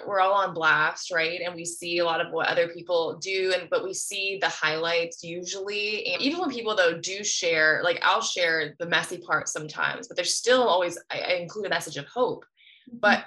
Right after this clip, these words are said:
Speaker 1: in the moment, sometimes I don't have a message of hope. In the moment, like, it doesn't feel like that sometimes. And I think that we just have so much pressure on ourselves to show up a certain way or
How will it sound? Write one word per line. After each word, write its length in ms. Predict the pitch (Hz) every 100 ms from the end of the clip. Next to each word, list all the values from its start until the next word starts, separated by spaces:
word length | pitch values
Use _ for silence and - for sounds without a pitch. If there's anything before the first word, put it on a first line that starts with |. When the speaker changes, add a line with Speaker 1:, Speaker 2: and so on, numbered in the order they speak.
| -
Speaker 1:
in 100 | 262
the 80 | 214
moment, 420 | 160 185 285 277
sometimes 320 | - 285 285
I 60 | 220
don't 180 | 254
have 120 | 269 202
a 40 |
message 300 | 165 165 -
of 80 | -
hope. 220 | 147 120 - -
In 100 | 196
the 100 | 185
moment, 600 | 190 294 294 208 180 - 196
like, 320 | 180 165 - _ _ -
it 40 |
doesn't 240 | 247 -
feel 340 | - - 254 285
like 240 | 190 165
that 240 | 165 156 -
sometimes. 760 | 170 - 165 160 160 165 165 -
And 420 | 180 170 170 170 _ _ _ -
I 120 | 208
think 300 | 196 254 254
that 260 | 196 151 -
we 100 | 208
just 180 | 202 -
have 100 | 196
so 140 | -
much 240 | 196 - -
pressure 320 | 165 170 190
on 60 |
ourselves 420 | 170 170 160 160 - -
to 140 | 196
show 300 | - 190 165
up 260 | 160 160 -
a 40 |
certain 300 | - 170 156
way 340 | 156 135 - -
or 160 | 185